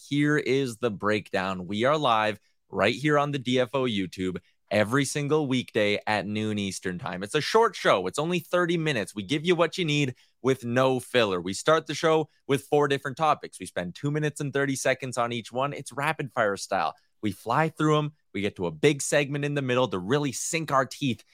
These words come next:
into a big story from the hockey world. And then we always take questions from you in the YouTube chat. And I see a bunch of you in there already, including some of our regulars from last year. It feels good to be back talking about our pal Bera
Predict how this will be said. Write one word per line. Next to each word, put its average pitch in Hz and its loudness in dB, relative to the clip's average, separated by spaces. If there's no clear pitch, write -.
into 120 2
a 110 4
big 117 0
story 117 2
from 113 -6
the 107 -2
hockey 113 0
world. 117 4
And 104 -4
then 98 -2
we 95 0
always 117 4
take 123 -4
questions 113 0
from 117 -2
you 101 2
in 113 0
the 113 2
YouTube 101 -2
chat. 92 0
And 90 -4
I 90 -2
see 95 -4
a 87 0
bunch 120 0
of 127 -2
you 113 2
in 107 0
there 107 2
already, 98 4
including 98 -2
some 101 -2
of 90 -2
our 92 6
regulars 92 0
from 95 -8
last 95 -2
year. 104 0
It - -4
feels 117 -2
good 196 4
to 143 -2
be 135 2
back 143 0
talking 135 -2
about 123 2
our 120 2
pal 120 -2
Bera 127 4